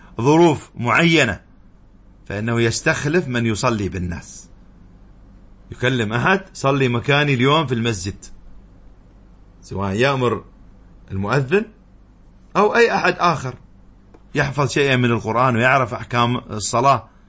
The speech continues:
يجوز له أن يستخلف، لأن النبي صلى الله عليه وسلم هنا في الحديث قال: "ثم"، بعد قال: "يؤذن"، "ثم آمر رجلاً فيؤم الناس". إذن النبي صلى الله عليه وسلم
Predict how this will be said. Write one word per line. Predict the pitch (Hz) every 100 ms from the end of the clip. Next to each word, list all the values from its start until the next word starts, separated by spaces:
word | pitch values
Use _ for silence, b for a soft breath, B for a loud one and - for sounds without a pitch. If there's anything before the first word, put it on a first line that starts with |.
| b b b b - - - - 110 127 - - -
يجوز | 113 117 160 147
له | 123
أن | 110
يستخلف، | 127 131 - 127 110 92
لأن | 95 127
النبي | 123 120 120 170 190
صلى | 180 160 151
الله | 143
عليه | 123
وسلم | 113 120 117 110 B B B
هنا | 131 143 135
في | 117
الحديث | 101 110 127 208 220 - b b b b b b -
قال: | - 120 156
"ثم"، | 139 151 160 170 202 247 -
بعد | 107 107 113
قال: | 120 131 147
"يؤذن"، | 139 143 151 151 196
"ثم | 190 151 156 156 165 185 180 -
آمر | 170 160 143
رجلاً | 131 139 160 175 202
فيؤم | 180 143 139 156 196 180
الناس". | 156 139 123 120 - - b b b b b b - 123
إذن | 123 131
النبي | 131 131 143 226
صلى | 240
الله | 214 196 180
عليه | 180
وسلم | 175